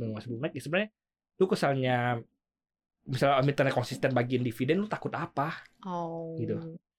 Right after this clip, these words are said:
Speaker 2: Karena based on-nya kalau lo investasi, jadi investor ya lo memang lihat bisnisnya sih.
Speaker 1: Iya.
Speaker 2: Sementara kalau trading apa? Lihat momennya?
Speaker 1: Momennya, biasanya momen, ya, lihat momentum biasanya,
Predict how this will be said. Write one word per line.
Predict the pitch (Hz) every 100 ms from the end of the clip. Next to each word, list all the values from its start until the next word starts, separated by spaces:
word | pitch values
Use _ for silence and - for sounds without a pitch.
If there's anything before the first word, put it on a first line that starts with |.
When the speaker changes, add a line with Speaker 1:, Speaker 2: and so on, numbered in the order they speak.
| _
Speaker 2:
Karena | 262
based | 285 269 - -
on-nya | 226 302
kalau | 302 247 233
lo | 226 226
investasi, | 220 208 196 175 175 - 330 247 220
jadi | 202 185
investor | 202 165 175 285
ya | 285 226
lo |
memang | 285 233 208 202
lihat | 196 185 185
bisnisnya | 202 - 262 294 262
sih. | 240 220 208 170
Speaker 1:
Iya. | 117 160 - _
Speaker 2:
Sementara | 226 240 330
kalau | 311
trading | 277 240 311 330
apa? | 226 165 175 -
Lihat | 214
momennya? | 220 214 240 220 165 170 135
Speaker 1:
Momennya, | 139 160 185 117
biasanya | 107 107 135
momen, | 113 113
ya, | 123 131
lihat | 160 165 175
momentum | 175 185 208 214 202
biasanya, | 170 135 156